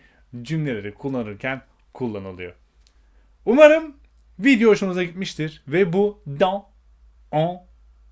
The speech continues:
o ve a kelimelerin farklarını anlayabilmişsinizdir ve cümlelerde bunları kullanabilirsiniz.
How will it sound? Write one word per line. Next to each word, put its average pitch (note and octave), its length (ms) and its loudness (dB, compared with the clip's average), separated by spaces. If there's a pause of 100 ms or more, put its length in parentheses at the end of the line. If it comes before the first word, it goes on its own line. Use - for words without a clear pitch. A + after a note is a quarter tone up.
(120)
o G3 500 2
ve F#3+ 300 -2 (300)
a A#3 400 0
kelimelerin C#3+ 640 -4
farklarını D#3 760 -4
anlayabilmişsinizdir D3 1080 -8 (100)
ve D3+ 200 -6
cümlelerde E3 640 -4 (320)
bunları F3 400 -2
kullanabilirsiniz. G#2+ 920 -12